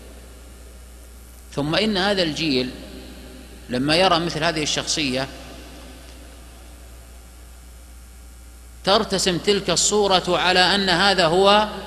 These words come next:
عمر أو أبو بكر أو الصحابي أو النبي صلى الله عليه وسلم أو عيسى عليه السلام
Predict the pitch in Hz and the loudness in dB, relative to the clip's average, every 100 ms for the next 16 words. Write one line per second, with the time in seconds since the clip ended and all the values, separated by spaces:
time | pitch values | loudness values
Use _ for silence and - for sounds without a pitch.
0 | - - - 139 202 175 120 - - 117 | -12 -12 0 2 4 4 2 -4 -8 -4
1 | 127 160 160 196 196 151 104 131 151 147 | 0 2 4 4 4 2 0 0 0 -2
2 | 147 156 185 160 120 85 - - - - | -2 0 0 0 -4 -6 -14 -16 -12 -4
3 | 147 160 202 185 165 170 160 175 180 175 | -2 2 2 2 0 0 0 2 2 2
4 | 151 160 151 147 185 170 156 156 180 180 | 0 -2 -2 -2 0 0 0 0 0 0
5 | 165 151 170 156 - 156 180 165 | 0 -2 -2 -2 -2 0 0 0